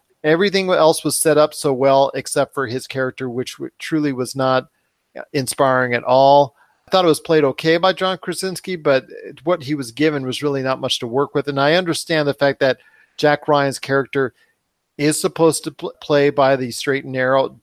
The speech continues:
during the process of being in the C I A, if you, especially if you watch the Harrison Ford movies. But even Harrison Ford, to an extent,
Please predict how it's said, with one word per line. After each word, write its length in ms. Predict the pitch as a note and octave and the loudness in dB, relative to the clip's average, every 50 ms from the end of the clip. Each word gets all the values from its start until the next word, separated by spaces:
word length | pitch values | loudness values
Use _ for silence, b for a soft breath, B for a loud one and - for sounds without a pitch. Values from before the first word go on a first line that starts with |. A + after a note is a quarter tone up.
| _ | _
during 340 | - C#3 C#3 C3+ C#3 C#3 C3+ | -2 0 0 2 0 -2 -4
the 60 | C3+ | -6
process 560 | - - - C3 B2+ C3 - - C#3+ C3+ - C#3 | -6 -2 0 0 0 0 0 -2 -4 -4 -4 -6
of 160 | B2 G2+ _ | -8 -8 _
being 260 | C3 C3+ C#3 C#3 C3+ | -8 -6 -6 -4 -6
in 80 | C3+ C3 | -6 -6
the 100 | C3 A#2 | -6 -6
C 200 | - - C3 C3 | -6 -2 0 2
I 100 | B2+ B2+ | 2 2
A, 220 | C3 C3+ C3+ C3 | 2 2 2 0
if 180 | B2+ - - B2+ | -2 -4 -6 -10
you, 60 | B2 | -10
especially 380 | - - D#3+ D3+ - - D3 | -2 0 0 0 0 0 -4
if 100 | C3+ - | -6 -6
you 100 | C3+ B2+ | -8 -8
watch 300 | A#2+ A#2 B2+ C3 B2+ - | -4 -2 -2 -2 -2 -2
the 100 | - C3 | -4 -6
Harrison 400 | A#2 A#2 C3+ C3+ C3 - - B2+ | -4 -2 -2 -2 -2 -4 -8 -14
Ford 280 | A2+ _ C#3 C#3+ C#3+ C#3+ | -10 _ -4 -2 -2 -2
movies. 280 | C#3+ D3 C#3+ C#3+ D3 - | -2 -2 -2 -2 -4 -2
But 240 | - D3 C3+ B2+ b b b b b b b b | 0 0 0 0 b b b b b b b b
even 260 | - F#3 G#3 A#3 A3+ F#3 | -4 0 0 2 2 2
Harrison 440 | D#3+ F3 F3+ F3 E3 - - D3+ | 2 4 4 2 2 0 -4 -8
Ford, 320 | - - - E3 E3 D#3+ D3 | -6 0 2 4 4 4 2
to 100 | C#3+ C#3 | 0 -4
an 60 | C3 | -6
extent, 400 | B2+ A2+ - - C#3+ C3 C3 C3 | -6 -8 -8 -4 -4 -2 -2 -4